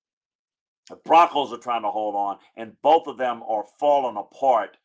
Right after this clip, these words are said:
you know, quicker. I mean, at, at this stage, we're not halfway through this season, and those teams have played their way out of it,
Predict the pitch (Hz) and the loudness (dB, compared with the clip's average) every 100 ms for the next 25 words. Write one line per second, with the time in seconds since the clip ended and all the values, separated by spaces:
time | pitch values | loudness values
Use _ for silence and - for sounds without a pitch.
0 | _ _ _ _ _ _ _ _ _ _ | _ _ _ _ _ _ _ _ _ _
1 | _ _ 143 113 - - 151 151 110 - | _ _ -12 -12 -12 -6 -6 -6 -12 -12
2 | 117 117 104 - 131 _ - 117 _ 143 | -12 -14 -14 -16 -16 _ -16 -16 _ -4
3 | 170 - - 175 196 202 - _ _ _ | -2 -4 -2 -2 -4 -8 -18 _ _ _
4 | 139 208 226 113 - 143 127 139 123 139 | -4 0 0 0 -2 -2 -2 -6 -10 -10
5 | 127 104 - - 190 214 117 107 _ _ | -10 -8 -8 -6 -8 -8 -12 -14 _ _
6 | - 127 151 220 220 156 143 135 135 - | -16 -4 0 0 -2 -8 -8 -8 -8 -8
7 | - 143 156 147 127 110 117 107 156 180 | -6 -4 -2 -4 -6 -4 -6 -4 2 4
8 | 208 127 131 | 4 2 -6